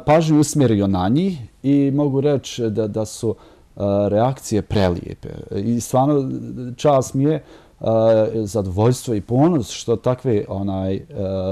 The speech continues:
lijepe stvari dolaze, e, od njih, od struke, što se kaže,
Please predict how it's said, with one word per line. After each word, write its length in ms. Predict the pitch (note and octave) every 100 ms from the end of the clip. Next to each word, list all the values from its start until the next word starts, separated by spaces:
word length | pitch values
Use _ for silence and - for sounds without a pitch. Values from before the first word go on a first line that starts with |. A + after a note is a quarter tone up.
| F#2+
lijepe 520 | G2+ A2 B2 C3+ B2
stvari 420 | F#2+ - A2+ G2+ G2
dolaze, 540 | F#2 G#2+ G2+ G2+ F#2
e, 120 | F2+ - F2+ F2+ -
od 240 | F2 F2+
njih, 180 | B2 C#3+
od 100 | F#2+
struke, 420 | - C3+ B2 F#2
što 180 | - F#2+
se 140 | - -
kaže, 580 | F#2+ A2+ B2+ C3+ F3